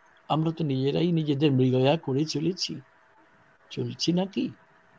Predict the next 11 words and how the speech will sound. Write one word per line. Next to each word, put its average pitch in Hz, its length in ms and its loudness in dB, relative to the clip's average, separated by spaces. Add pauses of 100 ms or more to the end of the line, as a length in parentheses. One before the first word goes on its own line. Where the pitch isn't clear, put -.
(340)
বিশেষ 143 300 2
করে 143 200 6
দু 151 160 6
হাজার 160 340 8
কুড়ি 160 260 4
সাল 160 300 4
যখন 156 260 0
শেষ 151 380 -4
হতে 156 200 -8
চলল 156 480 0 (720)
নানাভাবে। 165 540 2